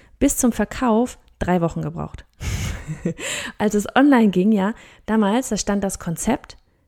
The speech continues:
die Sales-Page, also die Verkaufsseite, und der leere Kurs auf Elo-Page, damit wir Zahlungen einnehmen konnten.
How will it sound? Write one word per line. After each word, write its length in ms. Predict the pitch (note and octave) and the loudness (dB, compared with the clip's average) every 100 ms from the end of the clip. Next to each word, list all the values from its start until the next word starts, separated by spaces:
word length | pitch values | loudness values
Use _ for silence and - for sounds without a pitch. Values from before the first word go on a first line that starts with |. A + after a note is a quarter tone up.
| _ - | _ -8
die 80 | |
Sales-Page, 720 | E3+ F#3 F#3+ F#3+ - C4+ E4+ - | -2 2 2 0 -2 0 -2 -4
also 180 | F3 E3+ | -4 -2
die 80 | |
Verkaufsseite, 720 | E3 - - G3 - B3 C#4 D#4 _ _ - - | -4 -4 -2 -2 0 -2 -2 -6 _ _ -20 -6
und 220 | G3 G#3 | 0 2
der 400 | G3+ G3+ G3+ G3 G3 _ | 4 2 2 0 -4 _
leere 340 | - F3+ F#3+ F#3 | 0 4 4 0
Kurs 360 | - F#3+ G#3+ | 0 2 2
auf 160 | - G#3 | -2 -4
Elo-Page, 520 | G3+ F#3 - F#3 A3+ | 0 0 0 0 0
damit 180 | - F#3 | -2 -4
wir 100 | F3+ | -4
Zahlungen 400 | - E3+ E3 D#3+ | -4 -2 0 -2
einnehmen 340 | - D3+ D3+ D#3 | -2 -4 -4 -4
konnten. 360 | D3+ D#3+ - | -6 -6 -12